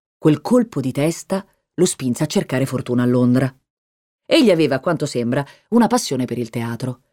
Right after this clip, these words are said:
Cominciò facendo la guardia ai cavalli vicino all'ingresso degli attori. Molto presto riuscì a lavorare in teatro, divenne attore di successo e si trovò a vivere al centro di quell'universo, incontrando tutti, diventando amico di tutti, facendo pratica della sua arte sulle tavole del palcoscenico,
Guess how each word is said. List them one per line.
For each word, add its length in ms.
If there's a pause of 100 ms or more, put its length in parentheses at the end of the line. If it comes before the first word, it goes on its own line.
(300)
Cominciò 360
facendo 380
la 80
guardia 300
ai 60
cavalli 440
vicino 320
all'ingresso 460
degli 180
attori. 480 (380)
Molto 260
presto 340
riuscì 240
a 40
lavorare 360
in 80
teatro, 460
divenne 320
attore 240
di 80
successo 640 (200)
e 80
si 120
trovò 260
a 80
vivere 300
al 80
centro 340
di 80
quell'universo, 920
incontrando 560
tutti, 500
diventando 480
amico 280
di 120
tutti, 480 (240)
facendo 380
pratica 420
della 160
sua 220
arte 200
sulle 240
tavole 300
del 160
palcoscenico, 760